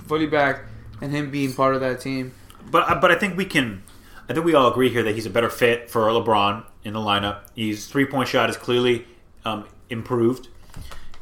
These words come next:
Speaker 2: And obviously we're not expecting, you know, Klay Thompson here, but I think he's a more,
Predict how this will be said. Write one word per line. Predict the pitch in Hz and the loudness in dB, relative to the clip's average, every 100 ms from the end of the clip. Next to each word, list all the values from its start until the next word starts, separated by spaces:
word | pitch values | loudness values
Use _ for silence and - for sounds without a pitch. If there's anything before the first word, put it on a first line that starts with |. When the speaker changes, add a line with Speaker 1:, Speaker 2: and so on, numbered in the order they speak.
| - | -4
Speaker 2:
And | 127 113 107 101 95 - - - - - | 0 2 0 -2 -6 -16 -18 -20 -20 0
obviously | 139 147 - 151 | 6 6 6 0
we're | 123 | 2
not | 120 | 2
expecting, | 117 135 120 120 110 | 2 0 0 -2 -4
you | 110 | -2
know, | 101 95 | -2 0
Klay | 123 110 | 2 2
Thompson | 120 135 - 113 | 4 2 0 -2
here, | 107 104 | 0 2
but | 110 | 2
I | 110 | 0
think | 139 123 | -2 -4
he's | 120 104 - - - | -4 -8 -14 -20 -8
a | 117 113 | -4 -4
more, | 113 113 127 | 0 2 2